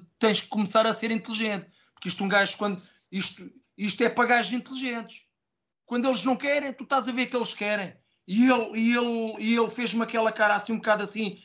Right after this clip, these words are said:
que ele nem sabia o que é que havia de dizer, assim. E eu disse-lhe antes, de eu me perceber, não, eles não sabem. Eles não sabem.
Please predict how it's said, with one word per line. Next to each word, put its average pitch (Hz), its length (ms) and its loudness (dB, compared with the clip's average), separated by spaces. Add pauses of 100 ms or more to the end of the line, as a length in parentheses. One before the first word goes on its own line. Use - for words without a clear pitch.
(140)
que - 80 2
ele 214 100 6
nem 220 80 4
sabia 220 260 2
o 226 60 2
que 233 80 0
é 220 60 0
que 226 100 -2
havia 220 180 2
de 185 60 -4
dizer, 240 180 2
assim. 220 300 -2 (220)
E 190 140 6
eu 220 260 8
disse-lhe 220 340 4
antes, - 480 0
de 170 100 -4
eu 233 60 2
me - 60 -6
perceber, 185 360 -6
não, 190 480 2 (240)
eles 226 240 0
não 202 120 -4
sabem. 165 440 -2 (800)
Eles 220 300 4
não 190 160 0
sabem. 131 440 -6